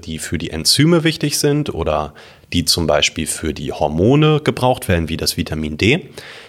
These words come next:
Es gibt sowas wie das Zink oder die B-Vitamine, die ganz, ganz wichtig für Haut, Haare und Nägel sind. Da kann man schon spezifische Einsatzgebiete quasi erkennen. Und es gibt auch Dinge, die, ähm, sehr antientzündlich wirken.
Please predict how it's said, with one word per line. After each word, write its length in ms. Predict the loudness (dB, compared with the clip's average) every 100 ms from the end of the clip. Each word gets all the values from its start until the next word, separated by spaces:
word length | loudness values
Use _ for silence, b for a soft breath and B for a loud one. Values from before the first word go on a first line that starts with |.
| B
Es 160 | -2 2
gibt 180 | 2
sowas 320 | 2 2 0 -2
wie 40 |
das 280 | -2 -2 -2
Zink 400 | 2 2 2 0
oder 240 | 0 0
die 260 | 0 -4 -6
B-Vitamine, 920 | 0 2 4 2 -2 -2 0 0 0
die 160 | -2 -2
ganz, 260 | -2 -2
ganz 220 | -2 -4 -4
wichtig 260 | -6 -8
für 240 | -2 -2 2
Haut, 340 | 2 2 0
Haare 240 | -2 -2
und 200 | -4 -4
Nägel 320 | 2 4 4 4
sind. 260 | 2 0
Da 60 | -2
kann 180 | -2 -4
man 140 | 0
schon 460 | 2 4 4 2 -2 B B
spezifische 800 | -2 0 0 0 0 2 0 0
Einsatzgebiete 720 | 0 -2 -2 -4 -4 -4 -4
quasi 340 | -4 0 0 0
erkennen. 540 | -4 -2 2 2 0 B B B B B
Und 180 | 2 4
es 140 | 2
gibt 180 | 0 0
auch 100 | -2
Dinge, 340 | 2 4 4
die, 400 | 2 2 4 4 2 2
ähm, 300 | 0 0 0
sehr 300 | 2 2 2
antientzündlich 1080 | 2 2 0 -2 0 2 4 2 -2 -2
wirken. 300 | -2 -2 -4